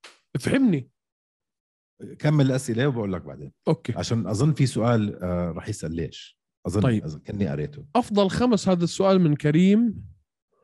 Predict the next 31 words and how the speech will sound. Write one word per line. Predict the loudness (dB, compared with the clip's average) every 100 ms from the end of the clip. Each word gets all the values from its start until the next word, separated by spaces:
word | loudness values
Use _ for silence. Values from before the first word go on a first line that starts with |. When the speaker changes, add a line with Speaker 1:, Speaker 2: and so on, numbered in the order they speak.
| _
Speaker 2:
مم. | -6 -6 -6 -16 _ 0
Speaker 1:
من | 0
كريم. | 2 2 0 -4 -14 _ _ _ _ _ _ _
Speaker 2:
مم. | -6 -6 -8 _ _ _ _ _ _ _ -2
Speaker 1:
أفضل | 0 0 2
خمس | 2 2 2
منظمات | 0 0 0 0 0
في | -2
العالم | -2 2 2 2
بعد | 0 0
اليو | -2 -2
اف | -4
سي. | -8 -8 -10 _ _ _ _ _ _ _ _ _ _ _ _
Speaker 2:
أوف، | -6 -6 -4 -8
شو | -4 -4
صعب | -2 -4 -4
السؤال | -6 -6 -6 -6 -6
هذا. | -6 -4 0
Speaker 1:
إذا | 4
الأولى | 4 4 4 4
بل-، | 4 2
إذا | 2 2 2
الأولى | 4 4 6
يو | 4 2
اف | -2
سي، | -4 -2
عندك | 0 0 0
الخمس | 0 -2 -2 0
اللي | 0
بعديها: | 0 0 0 2
بيلاتور، | 2 2 2 2 0